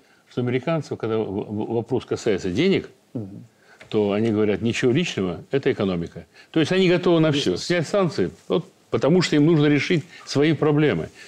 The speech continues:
Speaker 1: Они очень прагматичны. Американцы, вот, я согласен, что они всегда в любом вопросе играют в долгую. Они всегда смотрят, а что будет потом, после всего того, что,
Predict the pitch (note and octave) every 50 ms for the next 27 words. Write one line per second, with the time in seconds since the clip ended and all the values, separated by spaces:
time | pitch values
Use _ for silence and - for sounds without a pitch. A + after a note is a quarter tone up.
0 | - - - - G2+ B2 C#3 D#3+ E3+ D3 - D3+ C3+ - D3+ D3 D3 D#3 D3 -
1 | C#3+ A2 - - - F2+ F#2+ A2 A#2+ A2+ - F3 F3 C#3+ - C3 A#2 G2 - -
2 | - _ _ - - - - _ _ - A2+ G#2+ - - A2 A2+ C#3+ E3 F3 -
3 | - G2+ - - - A2 G#2+ G2+ G2 - - _ _ _ - F#2+ A2 C#3 B2+ -
4 | - A#2 G#2 A2 A#2+ E3+ F#3+ F#3 D3+ G#2+ F2+ G#2 C3 C3 A#2+ B2 A2 G2 F#2+ F#2+
5 | F2+ - - F3 - - G2+ F#2+ G#2 B2 B2 G#2+ F2+ E2+ F#2 A#2 B2 G#2 E2 D2+
6 | F2+ - _ _ _ _ _ _ _ _ _ _ _ _ _ - F#2 A2 G#2+ -
7 | - G#2+ A#2+ D#3+ D3+ - - C3+ D#3 D3+ C3 B2 - - - - - - - F3
8 | E3+ C3+ F#2 F#2+ D3 D#3+ C3 C#3 A2+ - - - G#2+ - - - E3+ D#3+ C3+ F#2+
9 | - - - - - - - - - _ - C#3+ C#3+ - - A#2+ - - - C#3
10 | C3+ C3+ A#2+ - A#2+ A#2+ A#2+ G#2+ - - A2 G2